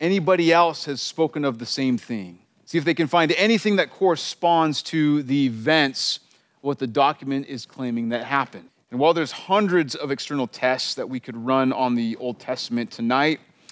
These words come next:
we have time for just one, which is perhaps the most fundamental one, and it's archaeology. You're gonna be surprised how much archaeology there is to support the Old Testament. And so let's look at some of these here and, and just kind of enjoy this.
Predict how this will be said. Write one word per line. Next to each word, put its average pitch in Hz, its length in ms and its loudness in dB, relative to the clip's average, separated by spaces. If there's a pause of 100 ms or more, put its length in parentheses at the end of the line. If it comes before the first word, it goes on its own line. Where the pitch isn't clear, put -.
(320)
we 127 100 -4
have 113 100 -4
time 135 180 0
for 139 100 -8
just 160 320 -2
one, 135 460 0 (420)
which 117 120 -8
is 110 80 -8
perhaps 143 300 0
the 139 60 -4
most 131 220 -2
fundamental 131 400 2
one, 107 160 -4
and 107 80 -8
it's 104 120 -12
archaeology. 107 800 -6 (220)
You're 117 80 -10
gonna 131 120 -2
be 131 100 0
surprised 120 560 -2
how 151 160 -4
much 143 180 -2
archaeology 117 680 -2
there 107 200 -6
is 110 200 -6
to 107 80 -16
support 104 420 -12
the 104 80 -14
Old 98 140 -14
Testament. - 520 -20
And 113 80 -20
so - 120 -14
let's 170 160 -12
look 156 120 -8
at 101 120 -2
some 107 200 -4
of 101 80 -8
these 92 280 -10
here 95 200 -10
and, 90 200 -14
and 107 180 -16
just 117 180 -12
kind 143 120 0
of 113 80 -2
enjoy 113 360 0
this. - 360 -8